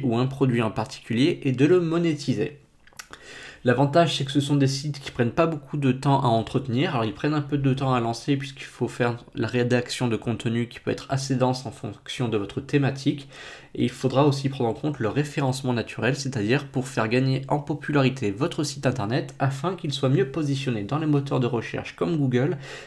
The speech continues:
et qu'il soit donc visité. Mais ça, je vous renvoie à des vidéos précédentes concernant les sites de niche.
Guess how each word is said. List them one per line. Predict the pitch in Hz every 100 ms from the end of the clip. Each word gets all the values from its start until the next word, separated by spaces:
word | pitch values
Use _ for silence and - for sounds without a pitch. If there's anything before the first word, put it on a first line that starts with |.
| -
et | 127
qu'il | - 127
soit | -
donc | 110 185 135
visité. | 104 175 156 - - - _ _ 131
Mais | 120 104
ça, | - 170
je | 143
vous | 123 120
renvoie | 113 110 139
à | - 123
des | 110
vidéos | 101 120 180
précédentes | - - 165 135 131 110 139 - - _ _ -
concernant | 143 131 123 156
les | 131
sites | - 202 -
de | 139
niche. | 135 - - -